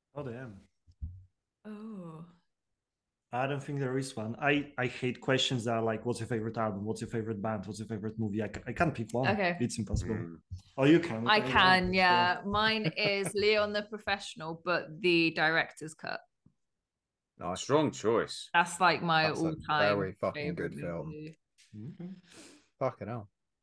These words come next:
Speaker 4: That's Natalie Portman, isn't it?
Speaker 2: Yeah.
Speaker 4: When she was a kid, yeah. I haven't seen that for years.
Speaker 2: That's very
Speaker 4: Fair
Speaker 2: good
Speaker 4: enough.
Speaker 2: movie.
Speaker 3: She's an
Speaker 4: Go on
Speaker 3: adult
Speaker 4: then,
Speaker 3: now.
Speaker 4: Pav.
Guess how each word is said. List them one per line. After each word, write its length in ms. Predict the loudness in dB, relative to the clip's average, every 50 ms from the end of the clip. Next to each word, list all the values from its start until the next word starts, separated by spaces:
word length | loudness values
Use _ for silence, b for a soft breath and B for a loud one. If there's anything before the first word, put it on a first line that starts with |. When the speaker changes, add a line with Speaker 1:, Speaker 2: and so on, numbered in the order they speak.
| _ _ _ _ -4
Speaker 4:
That's 140 | -4 -4 -4
Natalie 360 | -6 -8 -6 -4 -4 -4 -4
Portman, 400 | -4 -6 -8 -8 -8 -12 -12 -12
isn't 240 | -12 -12 -12 -12 -14
it? 120 | -14 -14 _ _ _ _ _ _ _ _ _ -12
Speaker 2:
Yeah. 260 | -8 -6 -6 -4 -4
Speaker 4:
When 60 | -4
she 40 | -4 -6
was 80 | -8 -8
a 20 |
kid, 240 | -8 -8 -8 -8 -10 -8 -4
yeah. 240 | -2 -2 -2 -2 -4 -6 -10 -16 _ _ _ _ _ _ _ _ _ _ _ _ _ -10
I 20 | -8
haven't 160 | -8 -8 -8
seen 120 | -8 -8
that 140 | -8 -8 -8
for 60 | -10
years. 540 | -8 -4 0 0 2 2 0 -2 -4 -10 -16 _ _ _ _ _ _ _ _ _ _ _ _ _ _ _ -20
Speaker 2:
That's 240 | -18 -16 -16 -16 -14 -10
very 200 | -6 -4 -2 0
Speaker 4:
Fair 80 | 2 2
Speaker 2:
good 60 | 2
Speaker 4:
enough. 180 | 0 -2 -4 -6 _ _ _ -20
Speaker 2:
movie. 320 | -18 -14 -14 -14 -14 -16 _ _ _ _ _ _ _ _ _ _ _ _ _ _ _
Speaker 3:
She's 160 | -4 -4 -2 0
an 40 |
Speaker 4:
Go 60 | 2 4
on 40 |
Speaker 3:
adult 140 | 6 8 8
Speaker 4:
then, 100 | 6 6
Speaker 3:
now. 60 | 4
Speaker 4:
Pav. 240 | 4 4 4 2 0